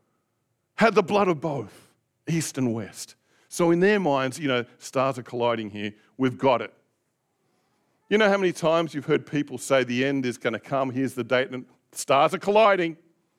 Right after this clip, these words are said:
Well, they had it. And they had it too, because in Revelation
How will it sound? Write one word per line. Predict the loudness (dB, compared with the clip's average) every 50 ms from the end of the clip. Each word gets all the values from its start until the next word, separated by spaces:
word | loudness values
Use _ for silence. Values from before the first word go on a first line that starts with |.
| _ _ _ _
Well, | -2 2
they | 2 2 2
had | 2 0 0 0
it. | 0 -4 -14 _ _ _ _ _ _ _ _ _ _ _ _ _ _ _
And | 2 2 4
they | 4 2 4
had | 4 4 2 2
it | 0 -2
too, | -4 -2 0 0
because | 0 0 -4 -2 0 0 0 0 -2 -12 -20 -2
in | 0 2 4 4
Revelation | 4 2 2 2 2 2 2 0 -2 -6 -10 -12 -14